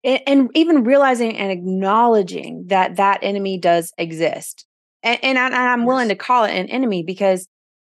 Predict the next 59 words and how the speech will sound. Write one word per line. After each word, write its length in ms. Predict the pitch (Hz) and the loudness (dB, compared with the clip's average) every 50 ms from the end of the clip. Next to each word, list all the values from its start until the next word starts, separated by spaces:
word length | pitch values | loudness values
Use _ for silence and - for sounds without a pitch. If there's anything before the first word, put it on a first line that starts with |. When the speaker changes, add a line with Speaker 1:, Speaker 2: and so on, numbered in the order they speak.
| _ | _
Speaker 1:
I, 120 | - - - - | -8 -8 -6 -4
I 120 | 214 226 | -2 -2
mean, 140 | 240 240 240 | 0 0 0
I 80 | 240 | 0
think 160 | 233 - 269 240 | 0 -2 -2 -2
there's 140 | 247 214 | -2 0
a 80 | 208 196 | 0 0
lot 160 | 196 208 208 | 2 2 0
of 80 | 208 - | -2 -4
things. 140 | 220 196 - | -6 -4 -2
I, 320 | - 277 - - 269 320 | -2 -4 -2 -2 -2 -2
I 40 | 359 - | 0 0
own 160 | 311 349 427 | 2 2 2
a 60 | 415 | 2
business, 540 | 226 - 165 165 165 165 151 156 175 - - | 0 0 -2 -4 -4 -6 -6 -6 -8 -8 -6
right? 240 | - 220 262 294 - | -2 -2 0 0 0
I 140 | - 294 330 | 0 0 0
want, 300 | 302 262 269 285 311 302 - | 0 2 2 0 0 -2 -2
I, 300 | 233 254 285 - - 359 | -2 -4 -2 -2 -4 -2
I 40 | |
literally 420 | 392 330 269 277 285 294 294 294 277 | -2 0 0 2 2 2 2 2 2
am 100 | 269 262 | 2 2
in 140 | 262 254 240 | 2 2 2
the 60 | 220 | 2
business 420 | 190 220 233 233 240 254 247 - | 2 2 2 2 2 -4 -4 -4
of 100 | 214 185 | -6 -2
getting 220 | 180 214 220 240 220 | 0 0 0 0 -2
people's 320 | - 220 - 220 208 190 | -4 -4 -2 -2 -2 -2
attention 500 | 190 185 - 214 214 208 - 226 208 202 | -4 -6 -2 -2 -2 -2 -2 -4 -6 -4
to 80 | 196 202 | -4 -2
get 160 | 165 202 196 - | -2 -2 -2 -2
them 120 | 208 202 | -4 -4
to 80 | 196 180 | -4 -6
take 260 | - 196 190 185 - | -6 -6 -6 -4 -4
action 380 | - 190 196 - - 214 208 | -4 -4 -4 -4 -4 -6 -6
for 300 | 185 190 - 196 202 202 196 | -6 -2 0 2 2 2 2
my 140 | 190 180 196 | 2 0 0
Speaker 2:
How 40 | 202 | 0
Speaker 1:
clients. 320 | - - 233 302 - 339 | 0 0 2 2 2 2
Speaker 2:
about 220 | - 302 285 285 269 | 2 2 0 2 0
that? 260 | 320 294 240 233 - _ - - | 0 0 0 -2 -6 _ -8 -2
Speaker 1:
Like, 200 | 254 247 247 247 - | -2 -2 -2 -2 -2
I'm 160 | 254 269 320 - | 0 0 0 2
in 20 | - | 2
Speaker 2:
<laughs> 100 | 415 440 | 2 2
Speaker 1:
that 320 | 466 480 523 494 466 392 | 2 2 2 2 2 2
business, 540 | 311 330 302 262 240 240 214 196 202 196 - | 2 2 2 2 0 -2 0 -2 -2 -2 -2
right? 320 | 262 247 269 320 381 - _ - 247 | 0 2 2 2 0 -2 _ -6 -2
Um, 60 | 302 | 0
Speaker 2:
Yeah. 260 | 330 330 302 285 233 | 2 2 2 0 0
Speaker 1:
so 160 | 175 - 339 - | 0 0 0 2
I 160 | - 302 320 330 | 2 0 0 0
know 260 | 311 339 370 381 359 202 | 2 2 2 0 -2 -2
the 120 | 226 240 247 | -2 -4 -2
value 420 | 214 233 240 240 262 302 311 359 | 0 2 2 2 2 2 2 2
of 100 | 349 311 | 2 2
that, 240 | 339 381 - 285 247 | 0 -2 -2 0 0
but, 100 | 277 269 | 0 0
like, 300 | 277 262 254 247 240 - | 2 2 0 0 -2 -6